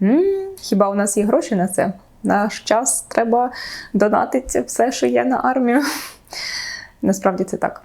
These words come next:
Технічно, да, так і буде. Ви витратите багато грошей, але навіть з усім цим набором дорогих рішень ніхто не гарантує вам в результаті домівки, яка сприйматиметься у своїй масі розкішно.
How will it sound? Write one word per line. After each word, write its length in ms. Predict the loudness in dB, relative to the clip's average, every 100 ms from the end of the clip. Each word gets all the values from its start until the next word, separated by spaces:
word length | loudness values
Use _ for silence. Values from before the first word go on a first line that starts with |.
| _ _ _ -2
Технічно, 500 | 0 4 2 4 2
да, 280 | 4 2 2 0
так 180 | 2
і 40 | 2
буде. 380 | 2 2 0 0
Ви 160 | 2 4
витратите 500 | 2 2 -2 -2 0
багато 380 | 0 0 0
грошей, 540 | 0 0 2 2 2 -6 -16 -14 -10 0
але 260 | 2 4
навіть 380 | 2 2 0 -2
з 80 | -2
усім 500 | -2 2 2 2 0
цим 380 | 0 0 2 2
набором 600 | 2 4 4 4 2 -2 -4
дорогих 440 | 0 2 4 2 2
рішень 380 | 2 2 -2 -2
ніхто 240 | -2 2 2
не 100 | 2
гарантує 400 | 2 2 2 2
вам 300 | 2 0 -2
в 100 | 0
результаті 720 | 0 2 2 0 2 0 0 -4 -6
домівки, 520 | 0 4 4 2 0 0
яка 280 | 2 0
сприйматиметься 1120 | 0 0 2 4 2 0 0 0 0 2 0 0
у 80 | -2
своїй 300 | 0 0 2
масі 600 | 4 2 2 2 2 2
розкішно. 680 | 0 0 0 0 0 -4